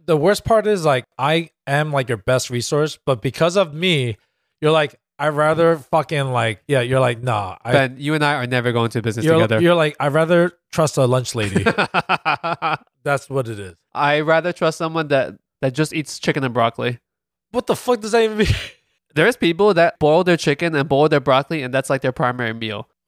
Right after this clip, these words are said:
Speaker 1: Wow.
Speaker 2: Because they just don't know how to fucking cook. I, I would rather trust someone like that.
Speaker 1: Oh.
Speaker 2: So I did
Speaker 1: Okay.
Speaker 2: kinda look into doing, like, uh, a food truck kind of stuff, but it's expensive 'cause of the permits, and then you have to buy the truck. The truck itself,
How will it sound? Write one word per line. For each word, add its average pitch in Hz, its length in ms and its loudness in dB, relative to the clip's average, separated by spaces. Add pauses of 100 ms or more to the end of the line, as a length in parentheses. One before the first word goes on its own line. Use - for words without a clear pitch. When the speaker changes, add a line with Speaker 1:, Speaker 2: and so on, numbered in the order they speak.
(100)
Speaker 1:
Wow. 95 180 -4
Speaker 2:
Because 156 220 2
they 156 100 2
just 151 220 -2
don't 151 200 0
know 147 80 -2
how 147 100 2
to 131 100 -6
fucking 123 240 -6
cook. 120 180 -8
I, 135 140 0 (100)
I 147 40 2
would 156 140 0
rather 151 220 2
trust 147 220 4
someone 156 240 6
like 160 200 6
that. 160 120 6
Speaker 1:
Oh. 147 960 4 (560)
Speaker 2:
So - 120 -2
I 214 140 0
did 226 160 -4
Speaker 1:
Okay. - 60 -8
Speaker 2:
kinda 247 160 0
look 160 280 0
into 147 300 -4
doing, 131 240 0
like, 120 220 -2
uh, 113 320 2
a 120 40 0
food 131 200 -6
truck 139 160 0
kind 135 100 -2
of 131 60 -8
stuff, 147 200 -2
but 117 200 0 (260)
it's - 220 -8 (100)
expensive 160 480 -4
'cause 147 100 0
of 131 60 -4
the 123 80 -2
permits, 131 500 -2
and 135 120 -6
then 135 100 0
you 139 60 2
have 131 80 -4
to 127 80 -2
buy 131 240 0
the 123 80 -10
truck. - 580 -2
The 123 80 -8
truck 190 240 -2
itself, 151 500 -2